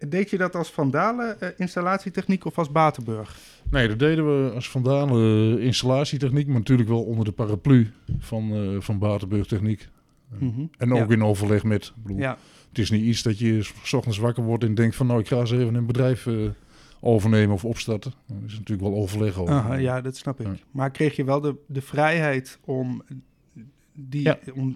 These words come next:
Speaker 1: ja, om te
Speaker 2: Ja.
Speaker 1: ondernemen eigenlijk?
Speaker 2: Ja, zeker.
Speaker 1: Ja.
Speaker 2: Ja.
Speaker 1: En, eh, de, daar, daar, daar wa-, waren daar ook een soort van, ja,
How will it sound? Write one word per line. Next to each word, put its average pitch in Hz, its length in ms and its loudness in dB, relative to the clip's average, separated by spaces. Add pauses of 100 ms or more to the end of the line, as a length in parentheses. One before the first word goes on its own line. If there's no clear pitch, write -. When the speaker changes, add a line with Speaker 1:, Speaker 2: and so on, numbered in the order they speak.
Speaker 1:
ja, 139 160 -6
om 117 140 -10
te - 120 -12
Speaker 2:
Ja. 143 60 0
Speaker 1:
ondernemen 135 460 0
eigenlijk? 151 360 -10
Speaker 2:
Ja, 139 220 -2
zeker. - 440 -4 (220)
Speaker 1:
Ja. 139 140 -6
Speaker 2:
Ja. 117 160 -4 (680)
Speaker 1:
En, 139 320 -6
eh, 127 460 -8 (1700)
de, 139 200 -6
daar, 135 240 -2
daar, 139 200 2
daar 139 180 4
wa-, 143 220 4
waren 139 240 4
daar 135 160 0
ook 135 160 0
een - 60 -14
soort 143 240 -4
van, 127 240 -2
ja, 127 200 -6